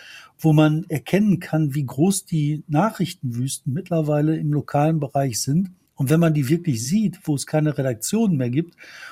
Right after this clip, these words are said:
oder nur noch zusammengewürfelte Redaktionen, die nicht mehr inhaltlich arbeiten können,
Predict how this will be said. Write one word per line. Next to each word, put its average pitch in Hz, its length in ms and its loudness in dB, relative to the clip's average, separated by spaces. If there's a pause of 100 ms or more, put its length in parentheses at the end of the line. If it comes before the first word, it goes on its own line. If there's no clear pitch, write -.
(100)
oder 143 220 4
nur 147 180 2
noch 165 160 2
zusammengewürfelte 135 1120 0
Redaktionen, 135 640 -2
die 143 100 -2
nicht 143 220 -4
mehr 156 140 -4
inhaltlich 147 420 -4
arbeiten 165 460 0
können, 139 280 -4